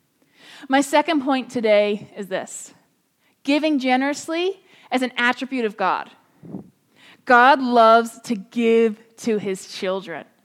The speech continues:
His generosity has been freely given to us because of his love for us, and he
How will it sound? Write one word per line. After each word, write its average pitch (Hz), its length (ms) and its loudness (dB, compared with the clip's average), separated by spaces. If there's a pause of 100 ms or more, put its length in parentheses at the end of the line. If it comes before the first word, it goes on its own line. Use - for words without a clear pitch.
(480)
His 302 240 2
generosity 294 880 -2
has 254 300 -4
been 226 200 -4
freely 320 600 -2
given 277 320 -2
to 220 160 -4
us 190 240 -4
because 247 400 -4
of 254 80 -4
his 247 160 -6
love 233 300 2
for 285 200 -2
us, - 460 -8 (420)
and 254 180 -4
he 311 360 -4